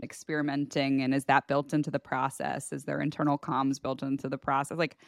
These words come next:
there's so much of that, um, that, yeah, you only get when you start to, to see it in a project. I think that paid projects are fantastic, right? I think if it's an unpaid project, it needs to be time boxed to a really short period of time.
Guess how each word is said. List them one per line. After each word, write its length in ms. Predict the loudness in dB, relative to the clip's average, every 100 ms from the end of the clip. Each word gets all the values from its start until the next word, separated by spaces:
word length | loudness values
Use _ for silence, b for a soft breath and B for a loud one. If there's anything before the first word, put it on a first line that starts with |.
| B B 2
there's 220 | 4 4
so 240 | 4 6
much 260 | 6 4 2
of 100 | 2
that, 280 | 4 2 2
um, 560 | 2 4 4 2 0 -2 -8 _ _
that, 400 | -12 0 4 4 6
yeah, 180 | 4
you 260 | 4 2 0
only 260 | 2 2 2
get 220 | 2 0
when 120 | 0
you 120 | 0
start 380 | 0 0 0 -2 -10 _ -20 -20
to, 280 | -6 -2 -2 -6 -6
to 120 | -6
see 220 | -2 -2
it 60 | 0
in 80 |
a 60 | -2
project. 560 | 0 0 2 0 0 _ b b b 2
I 140 | 4 6
think 300 | 4 2 2
that 240 | -2 _
paid 340 | -6 -2 -2 -2
projects 500 | -2 0 0 -2 -4
are 120 | -2 -2 -4 -14 -16 -14 -2
fantastic, 760 | 0 0 -2 -2 -2 -2 -2
right? 200 | 0 0
I 100 | 0
think 180 | -2 -2
if 100 | -2
it's 140 | -2 -2
an 140 | -2 -2
unpaid 420 | -2 -2 -2 -2
project, 420 | 0 0 0 -2
it 80 | 0
needs 300 | 2 2 0
to 100 | -2
be 100 | -4
time 300 | -2 -2 0
boxed 400 | 0 -2 -4 -12
to 100 | -8
a 40 | -6
really 300 | -4 -4 -6
short 400 | -6 -6 -6 -6
period 300 | -4 -2 -2
of 60 |
time. 520 | 0 0 2 2 0